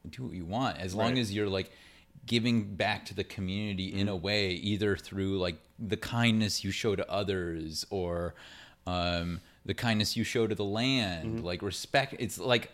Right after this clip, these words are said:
Speaker 1: there's a respect element that,
Speaker 2: Yeah.
Speaker 1: that I think is key to society.
Speaker 2: We were told when, when it was all muddy, when, when it rains heavily, we're not supposed to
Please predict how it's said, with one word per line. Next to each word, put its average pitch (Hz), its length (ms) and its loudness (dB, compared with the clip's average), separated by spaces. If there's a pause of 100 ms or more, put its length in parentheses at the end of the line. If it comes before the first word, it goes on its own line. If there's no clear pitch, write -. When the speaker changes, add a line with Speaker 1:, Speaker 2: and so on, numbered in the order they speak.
(100)
Speaker 1:
there's 123 240 6
a 127 60 6
respect 117 640 0
element 82 440 -6
that, 80 240 -4 (100)
Speaker 2:
Yeah. 101 340 0
Speaker 1:
that 104 120 0
I 98 80 0
think 101 260 -2
is 95 100 -2
key - 280 -4
to 85 80 -4
society. - 480 -8
Speaker 2:
We 127 80 4
were 143 120 4
told 123 460 0 (320)
when, 113 220 -2
when 110 120 0
it - 40 0
was 104 100 -2
all 98 100 2
muddy, 87 400 -2 (280)
when, 120 160 -2
when 139 140 2
it 104 100 -2
rains 98 440 -2 (300)
heavily, 87 400 -4
we're 92 220 -2
not 104 180 -2
supposed 92 360 -6
to 87 220 -2